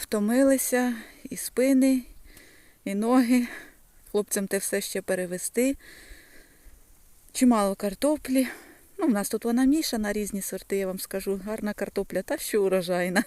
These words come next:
<laughs> сорт. То мама, он, уже полізла гич рвать, свиням нарвем тут зараз гичі разом, щоб було. Вітерцю майже немає. О, подихає, але то таке.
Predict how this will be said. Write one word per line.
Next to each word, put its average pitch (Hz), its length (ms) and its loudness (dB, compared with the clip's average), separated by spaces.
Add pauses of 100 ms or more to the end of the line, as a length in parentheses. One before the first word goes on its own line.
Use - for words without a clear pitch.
(100)
<laughs> 262 140 -4
сорт. 190 420 2 (1000)
То 202 260 -8 (1400)
мама, 170 260 -6
он, 165 100 -6
уже 165 160 -6
полізла 165 440 -8
гич 240 280 -6
рвать, 240 300 -6
свиням 220 460 -4 (120)
нарвем 208 400 -6
тут 196 220 -12
зараз 196 300 -8
гичі 240 340 -6
разом, 233 320 -8
щоб 220 180 -6
було. 214 380 -4 (4000)
Вітерцю 208 520 -2
майже 180 320 -6
немає. 233 560 2
О, 185 160 -6 (140)
подихає, 240 640 0
але 196 180 -6
то - 140 -10
таке. 170 340 -14